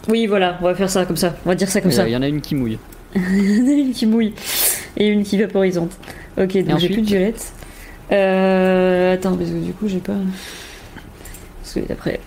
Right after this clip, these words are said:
Speaker 1: donc ça fait dix-neuf. Ah non, pas dix-neuf, ça fait vingt, quatorze, pardon. Ok. Et, euh... Bah, en fait, je croyais que j'avais des glands, mais j'ai pas de glands. <laughs> Je voulais faire des...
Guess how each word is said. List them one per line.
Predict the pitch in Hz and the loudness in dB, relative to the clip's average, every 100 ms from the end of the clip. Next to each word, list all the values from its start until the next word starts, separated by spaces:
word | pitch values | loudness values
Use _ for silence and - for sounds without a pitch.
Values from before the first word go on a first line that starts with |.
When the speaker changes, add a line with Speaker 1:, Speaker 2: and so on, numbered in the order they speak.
| - | -12
Speaker 1:
donc | - | -8
ça | - | -8
fait | 156 170 | -4 -4
dix-neuf. | - 175 175 196 254 - - - | -2 0 2 0 -2 -10 -14 -4
Ah | 202 | 0
non, | 180 | 0
pas | 180 | 0
dix-neuf, | 160 165 160 | -2 0 0
ça | 156 | -2
fait | 151 160 | -2 -2
vingt, | 156 | -2
quatorze, | - 185 185 226 240 | -2 -2 0 0 -2
pardon. | 226 175 214 - - - - - - - - - - - - - - - - - - - | -2 -2 -2 -4 -12 -10 -6 -4 -4 -6 -8 -12 -16 -20 -20 -20 -20 -20 -20 -20 -20 -8
Ok. | 185 233 269 - - - - | -2 0 0 -6 -16 -6 0
Et, | 254 269 262 - | 2 4 2 2
euh... | 220 208 214 214 208 214 214 214 214 208 214 - - - | 2 4 2 0 0 2 2 2 2 2 0 -6 -18 -4
Bah, | - | 0
en | - | 0
fait, | 294 - | -2 -2
je | |
croyais | - 262 | -2 0
que | 233 | 0
j'avais | 208 | 0
des | 190 | 0
glands, | 180 208 226 | 0 0 -2
mais | 190 | -4
j'ai | - | -2
pas | 202 | -2
de | |
glands. | 185 190 - - | 0 -2 -4 -6
<laughs> | 226 - - - - - - - - - - - - - - - - - - - - 294 | -4 -4 -6 -8 -10 -10 -12 -12 -12 -12 -12 -14 -16 -16 -16 -18 -8 -6 -4 -2 -2 -2
Je | 220 | 0
voulais | 233 262 | 2 2
faire | 269 302 302 | 2 0 2
des... | 247 240 233 226 220 214 214 208 202 196 190 185 185 180 180 180 190 | 2 2 2 4 2 2 2 2 2 2 2 2 4 2 2 2 0